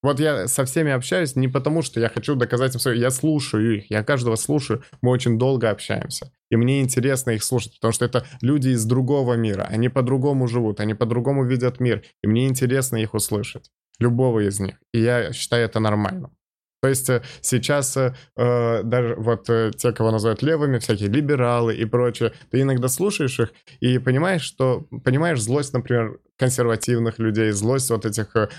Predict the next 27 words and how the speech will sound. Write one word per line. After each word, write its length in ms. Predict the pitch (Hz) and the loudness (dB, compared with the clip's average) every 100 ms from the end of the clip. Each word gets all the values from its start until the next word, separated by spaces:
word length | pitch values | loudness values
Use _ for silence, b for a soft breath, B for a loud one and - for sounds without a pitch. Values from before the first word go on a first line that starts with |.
| 131 | -2
националистов 720 | 120 - 113 113 139 131 110 | 0 2 2 2 2 0 0
и 60 | 107 | 0
прочих, 300 | 113 101 - | 0 -2 -4
тех, 160 | 117 110 | -4 -2
кто 180 | - 107 | 0 2
идейный 440 | 107 95 98 - | 2 0 0 -2
именно. 340 | 175 110 110 B B B B | 0 -2 -2 B B B B
Э, 160 | 107 104 | 0 0
потому 360 | - - 135 147 | 0 0 2 0
что 300 | - 139 123 | 0 0 2
их 240 | 147 131 | 0 0
выставляют 480 | 147 - 123 143 135 | 0 2 0 0 -2
всегда 320 | - 113 131 | -2 0 0
идиотами. 640 | 107 117 120 110 101 - - _ 131 | 2 0 0 -2 -8 -10 -16 _ -4
Их 180 | 117 | 0
выставляют, 560 | 127 127 123 139 147 131 | 0 0 0 0 0 0
ну, 100 | 127 | 0
то 120 | 127 | 0
есть, 180 | 107 - | -2 -2
э, 60 | 113 | -2
э, 760 | 98 - 110 110 110 107 107 - - - - - - - - | -2 -2 0 2 2 2 0 -4 -14 -16 -20 -20 -20 -20 -14
либеральное 760 | 113 110 117 113 135 196 165 131 | -2 0 2 2 2 0 0 -2
течение 420 | 113 - 113 104 | -2 0 0 2
выставляет 520 | 104 - 120 170 - | 0 0 0 0 0
очень 280 | 131 131 117 | -2 0 0
много 580 | 113 123 120 110 104 - | 2 2 2 2 0 -2
не 420 | 110 113 113 - | 0 2 2 -2